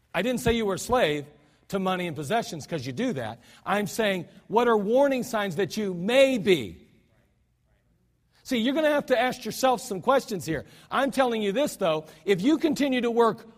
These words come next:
overtime, even though you really don't have to, you may be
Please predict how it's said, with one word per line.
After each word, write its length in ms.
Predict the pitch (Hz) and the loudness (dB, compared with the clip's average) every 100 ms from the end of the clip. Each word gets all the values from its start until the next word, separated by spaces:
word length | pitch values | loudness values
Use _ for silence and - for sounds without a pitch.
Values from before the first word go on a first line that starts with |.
| _ | _
overtime, 840 | 214 269 285 269 - 175 160 165 165 - - | 6 6 6 2 2 0 0 0 -4 -10 0
even 280 | 262 285 | 2 4
though 100 | 254 | 4
you 180 | 240 208 | 2 2
really 280 | 202 294 349 | 0 2 2
don't 240 | 254 233 131 | 2 0 -2
have 320 | 254 277 - | -2 -2 -6
to, 340 | 170 143 151 - _ _ _ _ _ _ _ _ _ _ _ _ _ _ _ | -4 -2 -4 -8 _ _ _ _ _ _ _ _ _ _ _ _ _ _ _
you 260 | 139 214 311 | -6 -2 -2
may 380 | 226 202 262 285 | 0 0 2 2
be 480 | 196 139 123 170 | 0 0 -2 -6